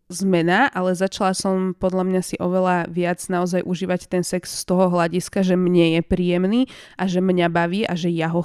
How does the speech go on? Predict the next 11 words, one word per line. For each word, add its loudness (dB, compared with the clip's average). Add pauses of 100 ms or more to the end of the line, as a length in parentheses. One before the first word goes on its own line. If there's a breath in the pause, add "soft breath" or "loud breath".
chcem. 0 (340 loud breath)
A -8
dovtedy -4
som -2
podľa 0
mňa -2
mala, -2
že -6
fakt -16
zlý -8
sex. -12